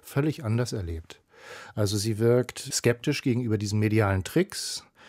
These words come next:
Sie wirkt zurückgenommen, sehr nachdenklich. Sie formuliert auch sehr, sehr präzise. Und ich würde sie in dieser Hinsicht so fast eher als eine philosophische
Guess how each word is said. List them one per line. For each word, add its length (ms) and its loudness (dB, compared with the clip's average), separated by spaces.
Sie 160 -2
wirkt 220 0
zurückgenommen, 720 2
sehr 160 2
nachdenklich. 720 2
Sie 100 -2
formuliert 600 0
auch 140 -8
sehr, 180 0
sehr 120 0
präzise. 720 -2
Und 140 2
ich 120 -2
würde 220 6
sie 140 0
in 60 4
dieser 200 2
Hinsicht 360 2
so 120 0
fast 320 -4
eher 200 0
als 180 -2
eine 80 0
philosophische 880 0